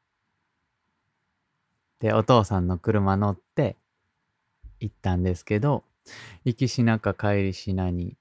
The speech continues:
うん、行きか帰りに、後ろの座席に僕寝転がってね、当時タイ-、チャイルドシートとかもなかったので、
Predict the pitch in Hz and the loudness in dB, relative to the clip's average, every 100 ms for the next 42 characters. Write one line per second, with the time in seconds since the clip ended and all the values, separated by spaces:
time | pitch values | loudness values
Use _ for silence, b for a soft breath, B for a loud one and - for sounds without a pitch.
0 | _ _ _ _ 90 87 87 - 101 - | _ _ _ _ -4 -2 -4 -6 -10 -10
1 | 90 98 95 90 92 90 90 - _ B | -8 -4 -2 -2 -4 -4 -6 -10 _ B
2 | B 87 B _ _ _ _ _ _ _ | B -20 B _ _ _ _ _ _ _
3 | - 107 156 143 113 95 98 - 101 104 | -2 2 6 8 8 6 4 4 0 2
4 | 101 95 90 101 110 117 123 120 113 110 | 2 2 2 4 4 4 4 4 4 2
5 | - - 92 95 - _ _ _ _ _ | -2 -4 -4 -4 -12 _ _ _ _ _
6 | _ _ _ _ _ _ _ _ 107 104 | _ _ _ _ _ _ _ _ 2 4
7 | 95 - 147 101 101 127 131 - 127 127 | 4 4 2 2 0 2 2 2 4 6
8 | 120 117 113 - 113 - 98 98 101 98 | 6 4 2 2 -2 -2 -6 -4 -2 0
9 | 98 107 117 104 - 95 95 90 92 92 | 0 -2 0 -2 -2 -2 -2 -2 -2 -4